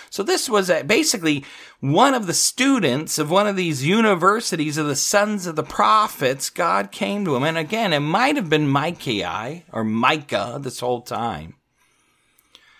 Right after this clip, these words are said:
And one of the students in one of these, one of these prophets, essentially,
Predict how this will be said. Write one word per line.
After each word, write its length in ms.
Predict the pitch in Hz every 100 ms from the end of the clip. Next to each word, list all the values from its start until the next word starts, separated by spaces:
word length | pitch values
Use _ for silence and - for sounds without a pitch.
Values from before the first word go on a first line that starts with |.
| _ _ -
And 200 | 156 160
one 200 | 240 285
of 100 | 226
the 60 |
students 600 | - - 214 226 185 139
in 160 | 135 135
one 200 | 170 190
of 180 | 170 131
these, 300 | 160 151 139
one 200 | 190 262
of 80 |
these 200 | 202 151
prophets, 880 | - - 160 151 117 - 107 - -
essentially, 800 | 104 - 117 113 - 90 69 65